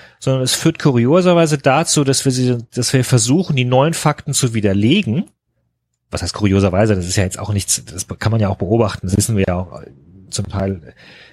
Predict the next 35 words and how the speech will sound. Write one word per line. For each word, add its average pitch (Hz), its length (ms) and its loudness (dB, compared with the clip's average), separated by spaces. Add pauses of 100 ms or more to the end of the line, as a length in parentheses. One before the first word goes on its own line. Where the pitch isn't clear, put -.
(120)
Ähm, 107 260 -8
wir, 113 800 -4
wir 123 160 2
widerlegen 127 440 0
diese 131 160 0
Fakten 131 400 -4
und 131 320 -6
kommen 156 300 -2
quasi 156 240 2
aus 143 180 0
der 139 140 2
Diskussion 147 500 0
dann 139 140 0
raus, 131 320 2
noch 165 180 2
stärker 151 340 2
überzeugt 135 380 2
als 123 140 -4
vorher, 95 560 0 (160)
weil 107 140 -2
wir 120 80 4
ja 117 60 2
quasi 117 300 -2
nochmal, 120 380 -2
nochmal 113 280 -6
zusätzliches 135 420 0
Argu-, 117 180 -6
also 107 220 -6
quasi 123 260 0
noch 107 140 -4
ein 117 120 0
neues 139 320 4
Argument 120 340 0
gefunden 113 440 -2
haben 85 360 -10